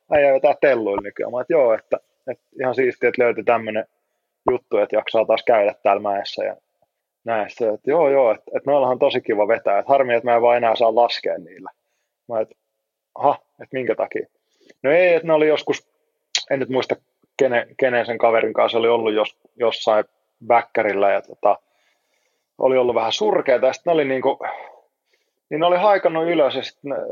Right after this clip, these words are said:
oli jotain, että, että, että mistä olisit valmis luopua, jos tää nyt aukeisi, tää taivas tässä.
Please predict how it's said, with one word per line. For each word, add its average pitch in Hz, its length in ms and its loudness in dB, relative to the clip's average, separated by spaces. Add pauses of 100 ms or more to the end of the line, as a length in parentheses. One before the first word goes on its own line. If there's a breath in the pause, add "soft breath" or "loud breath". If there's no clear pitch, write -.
oli 147 200 0
jotain, 139 300 2
että, - 240 -6 (140)
että, - 240 -6 (640)
että 135 140 -12
mistä 180 300 -2
olisit 147 240 -2
valmis 151 360 0
luopua, 120 480 0
jos 110 140 -4
tää 127 160 0
nyt 131 200 -4
aukeisi, 110 580 0
tää - 180 -2
taivas 101 480 0
tässä. - 360 -20